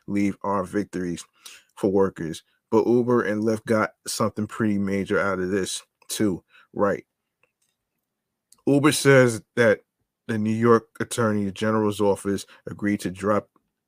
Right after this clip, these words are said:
investigations into whether the companies misclassify workers as independent contractors. And remember, this, this has been a heated topic for years, and it's launched all sorts of le-,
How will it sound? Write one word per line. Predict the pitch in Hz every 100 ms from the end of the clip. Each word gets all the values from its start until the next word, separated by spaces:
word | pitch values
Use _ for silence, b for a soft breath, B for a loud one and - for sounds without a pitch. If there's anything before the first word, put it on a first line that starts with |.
| _
investigations | 107 101 104 - 98 104 104 - 107 -
into | 98 - 95
whether | 95 95 95
the | 92 90
companies | - 101 98 95 - - B B
misclassify | 101 98 - 107 113 120 - 113 107
workers | 101 101 - 104 - B B -
as | 95 -
independent | 98 98 - 101 98
contractors. | - 117 101 87 78 - 71 - - _ _ - B B B B
And | 110 104 104
remember, | 113 127 131 101
this, | 90 113 120 - 101 - -
this | 123 -
has | 120 104
been | 95 110 110 107 - _ _ _ -
a | 98
heated | - - - 139 123 107
topic | - 110 104 - -
for | 104
years, | 101 113 98 - - B B B B B
and | 101
it's | 110 -
launched | 113 127 - -
all | 113 117 117 113
sorts | - 113 110
of | 107 104 -
le-, | 101 107